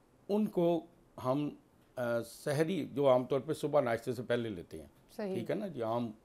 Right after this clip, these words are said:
Speaker 1: रोज़ों
Speaker 2: खाली
Speaker 1: के
Speaker 2: पेट
Speaker 1: अलावा,
Speaker 2: होता है
Speaker 1: खाली पेट
Speaker 2: खाने से
Speaker 1: लेते हैं।
Speaker 2: पहले, ठीक है।
Speaker 1: तो रमज़ान में वो मेडिसिन हम, अ, सहरी की बजाय अफ्तारी पे ले जाते हैं।
Speaker 2: अच्छा,
Speaker 1: ठीक है ना?
Speaker 2: इसका टाइम भी
Speaker 1: ताकि
Speaker 2: टोटल चेंज हो जाता है।
Speaker 1: टाइम चेंज हो जाता है।
Speaker 2: ठीक है।
Speaker 1: ताकि रोज़े के दौरान में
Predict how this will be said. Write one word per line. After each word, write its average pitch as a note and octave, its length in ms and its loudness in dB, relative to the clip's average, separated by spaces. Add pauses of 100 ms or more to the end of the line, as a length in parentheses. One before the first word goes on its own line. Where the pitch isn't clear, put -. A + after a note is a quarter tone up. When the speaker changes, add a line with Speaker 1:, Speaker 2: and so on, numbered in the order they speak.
Speaker 1:
रोज़ों G#2+ 160 -2
Speaker 2:
खाली A#3 200 4
Speaker 1:
के G#3+ 60 2
Speaker 2:
पेट A3 80 2
Speaker 1:
अलावा, G3+ 140 2
Speaker 2:
होता G3 180 -4
है F#3 80 -2
Speaker 1:
खाली C3+ 200 4
पेट B2 160 -2
Speaker 2:
खाने G3 220 -2
से G3+ 80 -8
Speaker 1:
लेते F#3 140 -8
हैं। F3+ 80 -12
Speaker 2:
पहले, F#3 100 -12
ठीक - 260 -14
है। F#3 180 -8
Speaker 1:
तो E3 260 2 (360)
रमज़ान B2 720 4
में C#3 360 2 (180)
वो C#3+ 160 2
मेडिसिन A#2+ 500 0
हम, G#2+ 240 -4
अ, A#2+ 40 -10 (640)
सहरी D3 580 -2
की F#3+ 140 -2
बजाय A2+ 360 0 (180)
अफ्तारी B2 440 2
पे A2+ 100 -6
ले F#2 180 -8
जाते D2+ 280 -18
हैं। - 80 -20 (420)
Speaker 2:
अच्छा, G3 640 -4
Speaker 1:
ठीक A2+ 180 -6
है C#3+ 60 2
ना? D3 60 -6
Speaker 2:
इसका C#3+ 160 -4
टाइम A3+ 240 8
भी C#4+ 60 4
Speaker 1:
ताकि D4+ 120 2
Speaker 2:
टोटल A#3 160 4
चेंज G3 240 2
हो F3 80 0
जाता E3 240 -6
है। C#3 120 -8
Speaker 1:
टाइम D3+ 140 4
चेंज B2+ 260 4
हो G2+ 100 0
जाता F2 240 -6
है। A#2+ 160 -4
Speaker 2:
ठीक - 200 -8
है। E3+ 120 -10
Speaker 1:
ताकि D3 800 4 (240)
रोज़े A#2 500 0
के G3 160 2
दौरान A#2 440 4
में G#2+ 400 -2